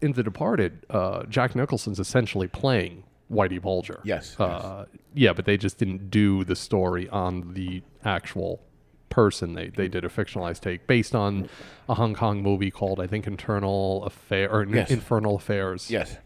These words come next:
Speaker 1: Uh, yeah, but that, that's, I, I like that movie very much. It's not my favorite Scorsese. Yeah, but there's something about, um, the, the sort of working class, uh, effect that goes on up here where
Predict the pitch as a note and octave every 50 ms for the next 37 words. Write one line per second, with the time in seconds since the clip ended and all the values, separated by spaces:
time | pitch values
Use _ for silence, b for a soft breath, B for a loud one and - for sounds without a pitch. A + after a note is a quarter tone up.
0 | - - A2 F#2+ F#2 F2+ F2+ F#2 - b b b b b b b b b b b
1 | b - B2 G2+ G#2+ B2+ C3+ - - - E3 E3+ - - - - E3+ E3 - B
2 | B B B D#3+ E3+ F3+ E3 - C#3 D3+ C3+ C3+ A#2+ A#2+ G#2+ A2 G#2+ G#2 G2 G#2
3 | G2+ F#2+ - G#2+ - - A2+ G#2+ G2+ F#2 - G2+ F#2 G2+ - - - G#2 - -
4 | G#2 F#2+ F2+ G2 A2 C3+ B2+ A2 C3 - D3 C#3 - - F#3+ F#3 F3+ - F3 C#3+
5 | B2+ - A2+ G2+ G2 G2 - - - A#2+ G2+ F#2 F#2 F#2 F#2 F2+ F#2 - _ _
6 | _ b b b b b b b b b b b b b b _ _ _ _ E3
7 | C#3 C3 B2+ A#2+ B2 A#2+ A#2+ A#2 G#2+ - - E3 D3+ C#3+ C3 A#2 G#2 G#2+ A2 A2+
8 | A#2 A#2 - - C3 A#2 A2+ - - - G#2+ G#2+ G#2 G2+ G2+ G2+ - - - -
9 | - - A#2 G#2+ G#2 G#2 G#2 G2+ G2+ G2 F#2+ G2+ F#2 G#2 G2 G#2 G#2 - - A2
10 | G2 - - - - - A#2 G2+ - G#2+ G#2+ G#2 G#2+ G#2 G2 G2 F#2+ G2 F#2+ -
11 | - A2+ G#2 G2 F#2+ F#2+ F#2+ G2 F#2+ F#2 F#2+ F#2+ F#2+ -